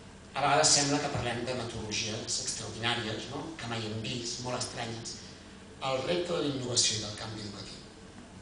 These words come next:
a les escoles, després parlarem a nivell local, és un altre tema, és més complex, és més, més ambiciós, és una cosa que fa dècades que es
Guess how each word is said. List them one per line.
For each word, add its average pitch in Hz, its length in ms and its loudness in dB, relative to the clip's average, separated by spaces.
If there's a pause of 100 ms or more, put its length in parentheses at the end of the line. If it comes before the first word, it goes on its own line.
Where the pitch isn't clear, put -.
a 202 160 4
les - 140 4
escoles, - 500 0
després - 320 0
parlarem 107 320 -6
a - 20 -8
nivell 127 280 0
local, 117 220 -6 (280)
és - 80 -2
un 107 100 -6
altre - 200 -12
tema, 135 160 -8 (100)
és - 160 -10
més 113 160 2
complex, - 380 -2 (260)
és - 220 -8
més, 104 140 -2 (120)
més 117 160 -2
ambiciós, 104 440 0 (1300)
és 165 160 0
una 175 140 0
cosa - 220 -2
que - 120 -4
fa - 180 0 (220)
dècades - 460 0 (880)
que 151 80 0
es - 120 10